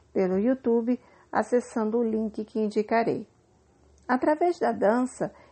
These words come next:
eles contam lendas e mitos da religião hinduísta. Assim como qualquer dança, os jovens precisam treinar os passos por muitas horas diariamente.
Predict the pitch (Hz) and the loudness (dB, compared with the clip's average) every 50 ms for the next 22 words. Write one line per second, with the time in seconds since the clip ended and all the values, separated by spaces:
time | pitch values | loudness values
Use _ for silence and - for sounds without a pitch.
0 | _ _ - 214 220 233 226 - - - - - 208 220 233 240 226 - - 190 | _ _ 2 2 2 2 2 -2 -6 -4 -2 0 2 2 2 0 -2 -2 -4 -4
1 | 175 175 190 175 180 196 214 226 233 220 202 208 165 - - - 175 180 185 190 | -4 -4 -2 -2 0 2 2 2 2 2 0 0 -2 -2 -4 -6 -6 -4 -2 0
2 | 202 220 226 220 - - 160 156 - - - - - - _ _ - 202 190 180 | 2 2 2 2 0 -6 -8 -8 -10 -14 -20 -20 -20 -20 _ _ -2 2 2 4
3 | 185 202 208 208 226 226 208 202 208 208 208 214 220 233 254 269 262 285 269 233 | 4 4 2 2 2 0 0 2 2 2 4 2 2 2 2 2 2 2 2 2
4 | 214 202 196 - - - 220 - - _ _ _ _ _ _ _ _ _ - - | 2 0 -2 -6 -10 -10 -10 -12 -12 _ _ _ _ _ _ _ _ _ -12 -12
5 | 190 - - - - 226 240 247 247 - 233 220 214 214 - 214 214 214 - 285 | -12 -12 -8 -4 0 2 2 2 2 2 2 2 0 2 2 2 2 4 6 6
6 | 285 302 277 254 190 185 202 208 233 269 262 - - 175 160 - - - - - | 6 6 6 2 0 2 4 4 4 4 2 0 -4 -6 -8 -8 -10 -20 -20 -20
7 | _ - 240 220 208 196 226 233 262 269 277 285 277 - - 254 233 220 - - | _ -4 -2 -2 2 6 6 8 8 6 4 2 0 0 2 2 2 2 0 0
8 | 254 262 254 254 254 240 240 226 220 208 208 220 226 240 262 240 220 - - - | 0 0 2 2 0 0 0 2 2 2 2 2 2 2 2 2 0 -2 -2 2
9 | 214 220 240 254 247 - 262 - - _ - 226 208 226 233 247 294 349 403 392 | 4 4 4 4 2 -2 -10 -16 -8 _ -4 -2 -2 0 2 2 2 2 0 -2
10 | - 415 370 349 - 233 233 240 247 254 254 240 240 254 262 277 294 285 277 277 | -2 -2 -2 2 4 4 4 6 6 4 2 2 0 -2 -2 0 0 0 0 0
11 | 294 302 294 208 196 240 208 - - - - - | 0 0 0 0 -2 -2 -6 -8 -12 -18 -20 -20